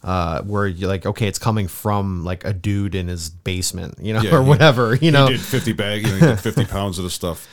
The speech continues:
Speaker 2: today, and then tomorrow he's gonna do it,
Speaker 1: Yeah,
Speaker 2: you
Speaker 1: and
Speaker 2: know.
Speaker 1: I, and I'm like, I'm being extremely, like, uh, hyperbolic with,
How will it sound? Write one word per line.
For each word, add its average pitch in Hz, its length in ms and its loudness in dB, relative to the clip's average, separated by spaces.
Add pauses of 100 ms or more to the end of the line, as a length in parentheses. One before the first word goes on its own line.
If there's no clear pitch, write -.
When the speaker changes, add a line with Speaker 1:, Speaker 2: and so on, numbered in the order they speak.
(200)
Speaker 2:
today, 95 340 -4
and 85 80 -8
then 87 140 -8
tomorrow 95 280 -6
he's 87 100 -8
gonna 90 120 -8
do 90 160 -8
it, 90 60 -4
Speaker 1:
Yeah, 127 340 4
Speaker 2:
you 101 60 2
Speaker 1:
and 131 80 2
Speaker 2:
know. 143 60 8
Speaker 1:
I, 143 200 6
and 147 100 6
I'm 143 200 6
like, 123 320 2 (160)
I'm 120 180 0
being 113 400 0
extremely, 107 800 -2
like, 90 380 -8 (360)
uh, 90 580 -10 (280)
hyperbolic 90 680 -4
with, 85 260 -10